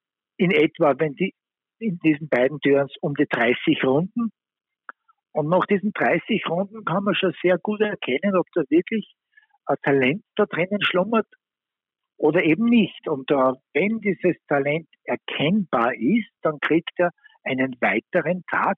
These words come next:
dazu. Und dann gibt's halt dieses Finale am dritten Tag. Und das ist dann der schwierigste Tag, ja, weil wir haben da in etwa hundertzwanzig, äh, Jungs und, und, und Mädels, die sich bewerben und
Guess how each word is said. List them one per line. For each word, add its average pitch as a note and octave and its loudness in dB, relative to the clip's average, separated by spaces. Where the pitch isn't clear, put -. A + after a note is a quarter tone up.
dazu. G#3 0
Und D#3+ -2
dann F3+ 0
gibt's - -4
halt G3 0
dieses F3+ 2
Finale D3+ 2
am D#3+ -4
dritten - 0
Tag. A2 0
Und B2 0
das F#3 0
ist G3 2
dann D#3+ -2
der F#3 -14
schwierigste B2+ -2
Tag, F#2+ -4
ja, E3+ -2
weil B2 2
wir C3 -2
haben D3 0
da D3 4
in C#3+ 0
etwa C#3+ 0
hundertzwanzig, D3 -2
äh, A#2+ 0
Jungs D#3+ -2
und, C#3 -6
und, B2 -8
und - -16
Mädels, E3 2
die D#3 2
sich C#3 2
bewerben C3 2
und D#3+ 0